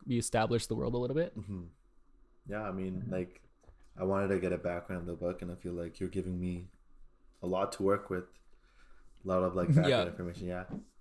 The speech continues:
Speaker 1: Um, I feel like we could cover a little bit of, yeah, so I think we should, I'm going to probably just cover a little bit of the, uh,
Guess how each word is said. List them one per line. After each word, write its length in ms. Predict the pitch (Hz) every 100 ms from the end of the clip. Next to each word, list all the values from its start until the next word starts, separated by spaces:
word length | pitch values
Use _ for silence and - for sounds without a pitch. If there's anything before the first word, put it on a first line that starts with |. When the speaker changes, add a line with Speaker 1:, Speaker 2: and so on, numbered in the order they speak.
| - - - - - - - - - - - - - - - - - - - - - - - -
Speaker 1:
Um, 600 | 143 165 170 165 160 156
I 80 | 139
feel 200 | - 165
like 360 | 175 160 147 - - -
we 100 | 127
could 160 | 131 -
cover 280 | 131 117
a 40 | 117
little 200 | 117 113
bit 160 | 117
of, 680 | 113 113 110 110 110 107 110 - - -
yeah, 160 | 147 135
so 160 | -
I 120 | 131 131
think 220 | 139 147
we 60 |
should, 220 | 143 151 127 - -
I'm 140 | 120
going 220 | 120 123
to 140 | 120 123
probably 300 | - 113 113
just 180 | 113 -
cover 240 | 123 113
a 60 | 113
little 180 | 113 113
bit 140 | 117
of 140 | 110
the, 240 | 110 110 127
uh, 460 | 110 110 - -